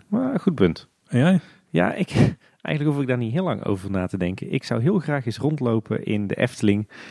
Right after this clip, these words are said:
Speaker 1: zo, eh, in de jaren dertig of veertig. Voordat het echt Efteling werd, dus toen het nog, eh, het Rooms-Katholieke, eh, wandelpark was,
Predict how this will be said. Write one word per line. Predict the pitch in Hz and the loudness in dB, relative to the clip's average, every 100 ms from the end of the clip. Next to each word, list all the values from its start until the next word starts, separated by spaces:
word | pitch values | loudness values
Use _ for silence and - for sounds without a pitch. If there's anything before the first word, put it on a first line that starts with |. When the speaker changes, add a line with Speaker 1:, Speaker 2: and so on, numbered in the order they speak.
| - _ | -20 _
Speaker 1:
zo, | - 110 107 113 | 2 4 4 0
eh, | 101 98 92 92 95 | -2 -2 -2 -4 -4
in | - | -2
de | 107 | 0
jaren | 98 92 92 | 0 0 0
dertig | 131 - - | -2 -2 -6
of | 87 | -2
veertig. | - - - - - _ _ - - _ | 2 2 0 -6 -12 _ _ -20 -20 _
Voordat | - 139 123 | 2 6 6
het | 110 | 4
echt | - 113 - - | 0 -2 -8 -2
Efteling | 147 - 107 87 | -2 2 0 2
werd, | 90 151 - | 0 0 -2
dus | 120 | -4
toen | - 107 | -2 -2
het | 104 | 0
nog, | 104 101 - | -2 -2 0
eh, | 98 | 0
het | - 101 | 0 -2
Rooms-Katholieke, | 101 113 110 - - 110 - 98 98 - - - - _ | 0 0 0 -4 -2 -4 2 4 4 0 -16 -20 -20 _
eh, | 95 95 92 92 | -4 -2 -2 0
wandelpark | 104 123 104 - 95 95 - | 2 2 0 0 -2 -2 -2
was, | 110 | -2